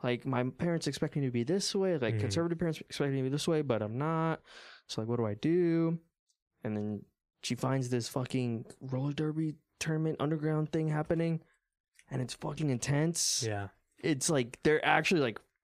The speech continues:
Speaker 1: hitting each other. It's
Speaker 2: Yeah, they go hard. They go crazy.
Speaker 1: They're
Speaker 2: Yeah.
Speaker 1: brutal. I
Speaker 2: Yeah.
Speaker 1: didn't know this.
Speaker 2: Yeah.
Speaker 1: And it's just awesome. It's a fun time. It's a good time.
Speaker 2: That's
Speaker 1: If
Speaker 2: good.
Speaker 1: you haven't watched this, it, it's, it's a sleeper.
Speaker 2: Mm-hmm.
Speaker 1: It's a sleeper. I think it's streaming on H B O Max, but,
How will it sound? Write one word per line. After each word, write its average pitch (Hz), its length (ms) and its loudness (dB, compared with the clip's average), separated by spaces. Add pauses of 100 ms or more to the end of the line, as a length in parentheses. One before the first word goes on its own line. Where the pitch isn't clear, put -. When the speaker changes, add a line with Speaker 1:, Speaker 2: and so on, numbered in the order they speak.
(160)
Speaker 1:
hitting 196 280 4
each 190 180 2
other. 185 360 6
It's 175 160 4
Speaker 2:
Yeah, 131 180 4
they 139 100 4
go 185 140 4
hard. 143 300 4
They 143 80 4
go 147 120 4
crazy. 147 500 2
Speaker 1:
They're 226 140 6
Speaker 2:
Yeah. 135 160 2
Speaker 1:
brutal. 240 420 6
I 143 120 8
Speaker 2:
Yeah. 220 60 6
Speaker 1:
didn't 254 200 4
know 277 240 6
this. 135 280 4
Speaker 2:
Yeah. 131 340 2 (480)
Speaker 1:
And 156 420 2 (600)
it's 302 120 4
just 208 140 2
awesome. 139 440 4
It's 170 160 4
a 185 100 4
fun 156 340 2
time. 139 440 2
It's 156 160 0
a 160 40 4
good 143 240 2
time. 135 540 2 (180)
Speaker 2:
That's 110 140 -4
Speaker 1:
If 143 140 6
Speaker 2:
good. 147 80 2
Speaker 1:
you 139 80 4
haven't 139 300 2
watched 131 300 2
this, 135 200 2
it, 135 200 2
it's, 139 220 0
it's 151 240 0
a 160 60 0
sleeper. 139 500 0 (140)
Speaker 2:
Mm-hmm. 104 240 0
Speaker 1:
It's - 100 -2
a 165 60 2
sleeper. 156 440 2
I - 60 -20 (200)
think 165 120 4
it's 147 80 2
streaming 156 220 2
on 143 80 2
H 135 160 2
B 147 80 4
O 127 80 4
Max, 120 420 2
but, 120 340 2